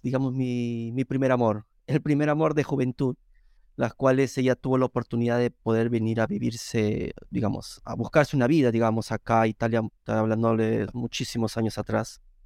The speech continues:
casi como cerca de dieciocho, veinte años atrás, las cuales, cuando uno vive una vida, digámoslo así,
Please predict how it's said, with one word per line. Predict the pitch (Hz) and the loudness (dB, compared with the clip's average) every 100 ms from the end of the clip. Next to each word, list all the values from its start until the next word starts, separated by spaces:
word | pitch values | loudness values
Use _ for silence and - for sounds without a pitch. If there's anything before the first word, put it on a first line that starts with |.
| - | -4
casi | 117 - - | -4 -4 -8
como | - 113 | -4 -4
cerca | - 113 110 | -4 -2 0
de | 104 104 - _ _ _ _ - | 2 0 -4 _ _ _ _ -6
dieciocho, | 110 98 120 120 117 - | -6 0 2 4 2 0
veinte | 107 104 | -2 0
años | 110 104 110 | -2 -2 -4
atrás, | - 147 - - _ _ - _ _ _ _ _ - - - - | 0 0 0 -10 _ _ -20 _ _ _ _ _ -20 -20 -16 -2
las | 127 - | 0 2
cuales, | 139 131 135 135 131 127 127 - - - _ _ - - _ _ _ _ - _ _ | 4 6 6 2 2 2 0 -2 -10 -18 _ _ -20 -20 _ _ _ _ -20 _ _
cuando | 147 135 156 | 2 4 4
uno | 175 170 | 4 4
vive | 170 170 | 4 2
una | 170 165 | 2 2
vida, | 151 165 160 | 2 4 4
digámoslo | 143 139 151 160 156 131 | 4 2 2 2 2 2
así, | 113 - 143 139 | 0 0 0 0